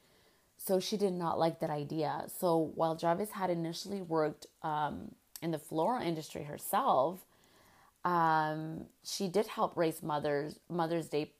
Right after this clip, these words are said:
uh, profit. But by nineteen twenty, she had become disgusted pretty much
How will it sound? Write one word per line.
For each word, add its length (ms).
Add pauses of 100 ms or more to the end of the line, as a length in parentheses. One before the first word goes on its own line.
uh, 380 (200)
profit. 540 (640)
But 200
by 160
nineteen 500
twenty, 260
she 140
had 120
become 360
disgusted 1040
pretty 180
much 480